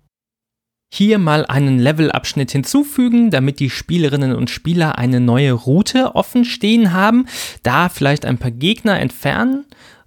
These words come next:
So einfach geht das bei einem Spiel. Spiele werden ja immer noch oft mit Filmen verglichen und gerade die von Naughty Dog laden mit ihrer cineastischen Inszenierung ja auch zu diesem Vergleich ein.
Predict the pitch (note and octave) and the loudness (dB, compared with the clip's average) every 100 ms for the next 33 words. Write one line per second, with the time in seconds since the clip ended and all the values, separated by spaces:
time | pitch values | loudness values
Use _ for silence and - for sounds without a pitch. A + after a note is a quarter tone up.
0 | C3+ E3 E3 D3 - - - B2+ A2 - | -2 0 2 -2 -6 -12 -6 -6 -6 -8
1 | A2+ G#2+ A2+ - - - - _ - - | -8 -8 -8 -12 -14 -16 -16 _ -16 -10
2 | - A#3 C4 F#3+ D#3 F#3 E3 D3 - E3 | 0 2 2 2 0 2 0 0 0 0
3 | C#3+ B2+ - - - B2+ - - C#3 D#3 | 0 -2 -4 -6 -4 -4 -4 -2 2 2
4 | B2 B2 A2+ A#2 A#2 B2+ B2 B2+ - B2 | 0 0 -4 -2 -2 -2 -2 -4 -4 -4
5 | B2 F3 G3 D#3+ E3 C#3+ B2 A#2+ E3 A#3+ | 0 2 0 -2 -4 -2 2 2 2 2
6 | A3 G#3 C#3+ C3+ D#3 D#3 C#3 - C3+ B2+ | 0 0 0 0 0 0 -2 -2 -2 0
7 | - C#3 C3 C3 F3+ - F3 - C3+ - | 0 0 2 2 0 0 -2 0 -2 -4
8 | - C#3+ F3+ F3+ F3+ B2+ C3 - - C3 | -4 0 2 2 2 2 0 -2 -4 -4
9 | B2 C#3 - A2+ G#2 A2 - A2 G#2 | -2 -2 0 0 0 0 -4 -2 -2